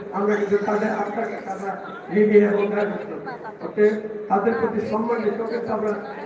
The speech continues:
আপনাদের কাছে আবেদন জানাচ্ছি যে আসেন বাংলাদেশ জাতীয়তাবাদী দলের চিরস্মরণীয় একটি মার্কা ধানের শীষ, এই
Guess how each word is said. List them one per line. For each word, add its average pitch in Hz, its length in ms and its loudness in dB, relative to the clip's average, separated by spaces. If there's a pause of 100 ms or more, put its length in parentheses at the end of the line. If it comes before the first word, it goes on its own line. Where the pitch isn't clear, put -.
আপনাদের 214 300 0
কাছে 208 200 -6
আবেদন 208 340 2
জানাচ্ছি 202 340 -2 (100)
যে 208 140 -4
আসেন 208 220 -2 (400)
বাংলাদেশ 202 420 2
জাতীয়তাবাদী 202 600 -4
দলের 202 280 2 (420)
চিরস্মরণীয় 214 720 2
একটি 202 160 0 (160)
মার্কা 196 280 -2 (160)
ধানের 180 320 2
শীষ, 180 220 -4 (540)
এই 175 60 -4